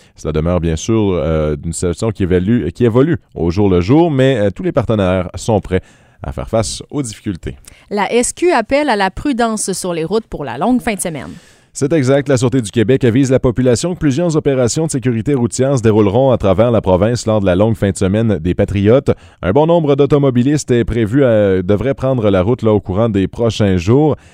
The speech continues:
Speaker 1: Marité Bolduc, sergente agente d'information à la Sûreté du Québec, souligne que la prudence et la courtoisie seront de mise afin de prévenir le pire.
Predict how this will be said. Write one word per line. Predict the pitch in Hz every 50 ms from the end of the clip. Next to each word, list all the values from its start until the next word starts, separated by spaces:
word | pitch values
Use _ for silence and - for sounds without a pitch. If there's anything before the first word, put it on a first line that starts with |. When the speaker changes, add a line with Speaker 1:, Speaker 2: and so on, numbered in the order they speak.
| _ _ -
Speaker 1:
Marité | - 90 110 131 127 127 131 113 - 151 156 156
Bolduc, | 127 135 131 123 107 92 98 120 151 160
sergente | - - 143 123 107 95 131 143 139 123
agente | 110 104 90 120 131 131 117 -
d'information | 110 101 92 104 98 - 110 107 107 101 92 85 - 131
à | 123
la | 110 101 95 -
Sûreté | - - - 98 - 98 85
du | - -
Québec, | - 90 78 90 104 113
souligne | - - 107 98 107 110
que | 101 101
la | 85 80 80
prudence | - - 95 95 87 101 107 101 90 - -
et | - 73
la | 76 73
courtoisie | - 127 123 - 143 135 127 113 139 160 - _ _ _ _
seront | - - - 156 175
de | 180 160 139
mise | 117 113 131 139 113 107 -
afin | - 82 - - 127 131
de | 117 87 85 73
prévenir | - - - 104 117 107 87 110 120 127 131 123 101 98
le | - - 110 127
pire. | - - 101 90 76 67 57